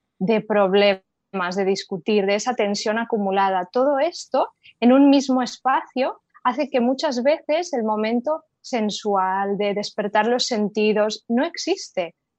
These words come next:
Y esto les está pasando a muchísimas parejas. Entonces, yo algo que recomendaría, no solo ahora, porque hay muchas, eh, personas que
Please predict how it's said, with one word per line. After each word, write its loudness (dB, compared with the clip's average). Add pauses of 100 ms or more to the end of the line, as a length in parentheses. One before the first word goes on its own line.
Y 4
esto 0
les -2
está -6
pasando -4
a 0
muchísimas -2
parejas. -4 (260)
Entonces, 0
yo 4
algo 2
que 0
recomendaría, 0 (340)
no 4
solo 0
ahora, 2
porque -6
hay 0
muchas, -4 (100)
eh, -6
personas -6
que -2